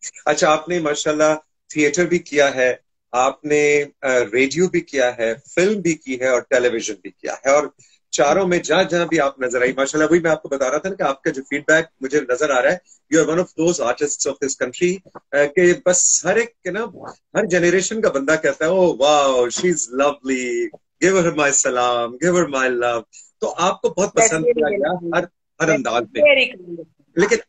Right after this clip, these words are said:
Speaker 1: आप जरा इन चारों mediums का आज हमें फर्क बताएं, Radio, theater से television और film, ये सब एक दूसरे से किस तरह मुख्तलिफ हैं और आपने सबसे ज्यादा enjoy किसको किया?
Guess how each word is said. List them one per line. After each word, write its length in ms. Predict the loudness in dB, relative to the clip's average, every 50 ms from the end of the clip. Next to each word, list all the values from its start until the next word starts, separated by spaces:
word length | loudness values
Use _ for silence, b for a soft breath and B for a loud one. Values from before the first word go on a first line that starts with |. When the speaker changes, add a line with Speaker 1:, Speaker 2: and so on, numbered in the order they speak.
| _ -2
Speaker 1:
आप 220 | 0 0 0 0 2
जरा 160 | 2 2 2
इन 80 | 2 0
चारों 340 | 0 -2 0 2 2 0
mediums 480 | 0 0 -2 -2 0 0 -2 -2 -2 -2
का 140 | 0 0 -2
आज 260 | 0 0 -2 -2 -2
हमें 120 | -4 -6
फर्क 340 | -6 -6 -2 -2 -2 -2 -2 _ -12
बताएं, 320 | -10 -8 -8 -8 -8 -8 -10 _ _ _ _ _ _ _ _ -16 -8 -2 2
Radio, 480 | 2 2 2 0 -2 -2 -2 -2 -4
theater 460 | -6 -4 -2 0 0 0 0 -2 -2
से 340 | -2 0 0 0 0 0 0
television 760 | -2 -2 -2 -2 -2 -2 -2 -4 -4 -4 -2 -4 -4 -4 -8 -10 _ _ _ _ _ _ _ 0
और 280 | 2 4 4 4 2
film, 460 | 0 -2 -4 -2 0 2 2 0 0 -2
ये 60 | -2
सब 220 | -2 -2 -2 -2 -4
एक 60 | -4
दूसरे 340 | -4 -4 -6 -4 -2 -2 -2
से 140 | -2 -4 -6
किस 240 | -6 -6 -8 -6 -4
तरह 140 | -4 -4
मुख्तलिफ 400 | -4 -4 -4 -4 -4 -4 -4 -4
हैं 60 | -4 -4
और 80 | -4
आपने 240 | -4 -4 -4 -4 -4
सबसे 180 | -4 -4 -4 -4
ज्यादा 200 | -6 -4 -4 -6
enjoy 300 | -8 -6 -6 -4 -6 -6
किसको 280 | -6 -10 -14 -14 -14
किया? 260 | -20 _ _ _ _